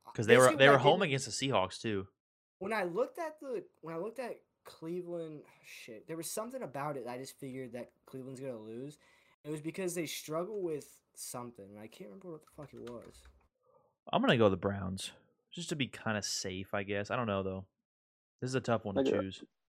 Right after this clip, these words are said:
Speaker 3: I like Minnesota. I like Kirk Cousins. I just, Cleveland, I mean, they're competing for a Super Bowl.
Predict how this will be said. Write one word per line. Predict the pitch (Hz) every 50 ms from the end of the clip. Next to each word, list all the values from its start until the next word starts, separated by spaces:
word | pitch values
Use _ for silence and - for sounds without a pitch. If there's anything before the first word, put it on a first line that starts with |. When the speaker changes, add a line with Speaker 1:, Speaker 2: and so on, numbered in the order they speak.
| _ _ _ _ _ _ _ _ _ _ _ - - -
Speaker 3:
I | 131
like | 127 127 120
Minnesota. | 120 117 117 113 - - 110 107 107
I |
like | 107 104 107 101 -
Kirk | - 101 98 -
Cousins. | - 104 98 95 98 98 95 92
I | 95
just, | 98 95 92 - - _ _
Cleveland, | - - - 110 113 107 107 107 101 98 95 90 90 - _ _ _ _ _ _ _ _ _ - 107
I |
mean, | 98 95 95 95
they're | 98 101 98
competing | - 101 98 - 101 95 - -
for | - 73
a | -
Super | - - 90 - -
Bowl. | - - 71 67 65 -